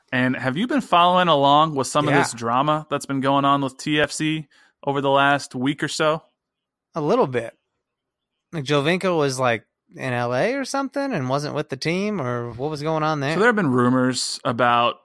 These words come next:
Speaker 1: Toronto F C potentially moving on from Giovinco. Giovinco's agent was reportedly, uh, in, in the Middle East, um, meeting with, uh, representatives,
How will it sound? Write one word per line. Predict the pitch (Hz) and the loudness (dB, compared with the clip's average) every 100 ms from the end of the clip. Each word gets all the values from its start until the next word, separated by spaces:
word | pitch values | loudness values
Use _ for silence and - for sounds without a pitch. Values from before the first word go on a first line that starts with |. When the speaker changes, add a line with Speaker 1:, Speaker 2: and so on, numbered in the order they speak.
| - | -12
Speaker 1:
Toronto | - 123 127 127 | -2 2 4 4
F | 127 123 | 2 0
C | - 123 117 117 117 117 - _ _ _ _ _ - | -6 -4 -4 -4 -4 -6 -10 _ _ _ _ _ -20
potentially | - - 143 127 139 131 | -14 -4 -2 -2 0 2
moving | 131 127 123 | 2 2 2
on | 139 147 | 4 2
from | 139 139 | 0 -2
Giovinco. | 139 135 143 135 143 139 135 139 | 0 0 0 2 4 6 4 0
Giovinco's | 131 123 120 117 110 117 110 - | -4 -4 -2 -4 -4 -4 -4 -2
agent | 131 135 139 123 | 0 2 0 0
was | 120 110 | -2 -4
reportedly, | 113 - 131 123 120 123 123 123 113 _ _ _ _ | -10 -4 -2 0 0 0 0 -2 -4 _ _ _ _
uh, | 110 113 110 - | -8 -6 -6 -4
in, | 120 113 110 - | -2 -2 -4 -6
in | 123 113 | -4 -2
the | |
Middle | 107 110 104 120 | -2 -4 -4 -2
East, | 208 214 - - - _ _ _ | 0 -2 -4 -10 -16 _ _ _
um, | 123 120 117 110 107 - _ _ _ | -2 0 0 -4 -8 -12 _ _ _
meeting | - 120 127 123 120 | -2 0 2 2 2
with, | 120 - - | 0 -4 -2
uh, | 123 123 - | 0 2 -2
representatives, | 117 113 123 123 127 123 127 120 - | -4 -4 -2 -2 0 2 0 0 -8